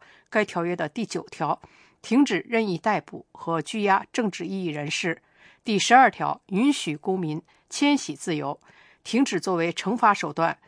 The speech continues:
不给活动人士发放护照或者是限制行动自由；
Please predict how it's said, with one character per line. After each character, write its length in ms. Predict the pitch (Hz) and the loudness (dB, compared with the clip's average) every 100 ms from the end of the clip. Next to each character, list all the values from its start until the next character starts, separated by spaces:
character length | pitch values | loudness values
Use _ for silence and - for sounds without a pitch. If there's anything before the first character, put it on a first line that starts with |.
| _ _ - | _ _ -8
不 120 | 220 | -6
给 300 | - 151 151 _ _ _ _ _ _ | -4 -8 -10 _ _ _ _ _ _
活 200 | - 196 | -4 -2
动 160 | 220 240 | 0 0
人 160 | 160 | -2
士 280 | 156 - 175 | -4 -4 -4
发 160 | 156 196 | 0 0
放 180 | 208 180 | 0 -2
护 220 | - 262 | 0 2
照 200 | 240 175 | 4 4
或 180 | - 143 | 2 -6
者 100 | 151 | -6
是 140 | - | -8
限 280 | 147 269 214 | -4 -2 -2
制 160 | 170 160 | -2 -6
行 220 | - 156 | -6 -6
动 180 | 170 160 | -4 -6
自 200 | - 156 | -6 -6
由； 200 | 147 | -6